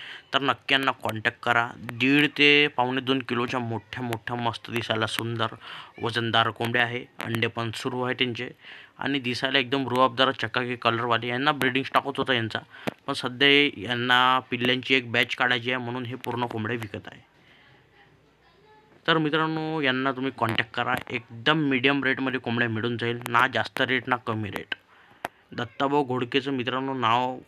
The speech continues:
बुलढाणा जिल्ह्यात गाजत आहे, कारण की यांच्याकडे एकदम कावेरी गावठी कोंबड्याचे एकदम बेस्ट सिलेक्टेड ब्रीडर जे ठेवत असतात,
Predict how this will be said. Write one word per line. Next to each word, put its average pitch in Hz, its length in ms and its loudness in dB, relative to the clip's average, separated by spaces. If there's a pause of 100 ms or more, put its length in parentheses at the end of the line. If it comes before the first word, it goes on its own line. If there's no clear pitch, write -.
(220)
बुलढाणा 127 420 -2
जिल्ह्यात 127 640 -2 (100)
गाजत 120 260 0
आहे, 117 100 2
कारण 120 260 2
की 135 160 -2
यांच्याकडे 127 480 0
एकदम 139 300 0
कावेरी 127 520 -4 (760)
गावठी 123 280 -2
कोंबड्याचे 147 340 2
एकदम 143 220 0
बेस्ट 131 340 2
सिलेक्टेड 139 540 0
ब्रीडर 135 320 2
जे 135 160 -2
ठेवत 117 320 -2
असतात, 117 260 -8